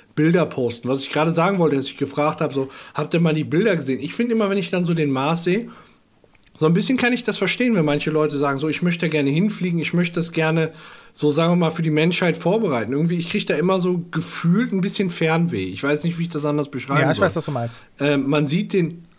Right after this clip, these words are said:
Speaker 1: man, man sieht den Mars, man sieht vielleicht im Hintergrund dann noch die Sonne. Es sieht so aus wie,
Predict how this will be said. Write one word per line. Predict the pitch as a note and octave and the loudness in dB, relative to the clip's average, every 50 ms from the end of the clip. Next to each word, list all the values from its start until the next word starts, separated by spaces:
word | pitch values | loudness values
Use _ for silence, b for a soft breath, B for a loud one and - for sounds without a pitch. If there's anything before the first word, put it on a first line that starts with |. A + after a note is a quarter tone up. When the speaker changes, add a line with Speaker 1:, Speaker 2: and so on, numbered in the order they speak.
| B B B B B B B | B B B B B B B
Speaker 1:
man, | D#3 D#3+ D3+ | 0 2 4
man | D#3+ E3+ F3 E3+ | 4 4 4 4
sieht | F3 G#3 G#3 | 2 0 0
den | A3+ G#3 F#3 E3 | 0 0 2 2
Mars, | D3 D3 C#3+ D#3 F3 G3 A3 A#3 A#3 A#3 A#3 A#3 - F#3 | 2 2 2 2 2 2 4 2 2 0 0 -2 -2 0
man | F3 F3 E3+ | 2 2 2
sieht | F3 F3+ - | 0 -2 -2
vielleicht | - F#3+ F3 E3 E3+ - | -2 0 0 0 0 0
im | E3 | 0
Hintergrund | D#3+ F3 F3+ F#3 F3 E3+ F3 E3+ E3+ | 0 0 0 0 0 2 2 2 2
dann | E3+ E3 | 2 2
noch | E3 D#3+ - | 0 0 -2
die | - E3 | -2 -4
Sonne. | C#3+ B2+ C3+ D#3 F3 G3+ A3+ A3 G#3+ G#3 E3+ | -2 0 2 2 2 2 2 2 2 0 0
Es | E3+ E3+ - | -2 -2 -4
sieht | G3 F3+ - | -4 -4 -2
so | - G3 F3+ - | -2 -2 -2 -2
aus | D#3 F3+ G3+ G3 G3 - - | 0 0 0 0 -2 -4 -4
wie, | G3 F#3+ F#3+ F3+ | -4 -2 -4 -4